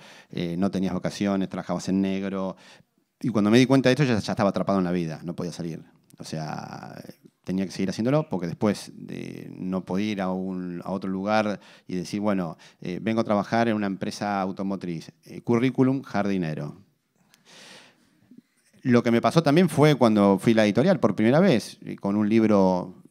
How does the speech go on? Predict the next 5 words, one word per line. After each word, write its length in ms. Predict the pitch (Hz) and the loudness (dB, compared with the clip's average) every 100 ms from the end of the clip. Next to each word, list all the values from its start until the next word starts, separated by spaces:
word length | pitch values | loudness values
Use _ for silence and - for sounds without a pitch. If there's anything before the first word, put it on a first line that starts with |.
| - _ | -20 _
con 80 | 98 | -4
una 120 | 101 | 0
novela 200 | 104 113 | 0 0
histórica 600 | 101 - 160 110 95 82 - | 0 4 6 6 2 -4 -8
extensísima 1160 | - - 107 107 175 127 - 98 92 87 92 | -10 -4 -2 -2 -4 -4 -2 -2 -2 -4 -10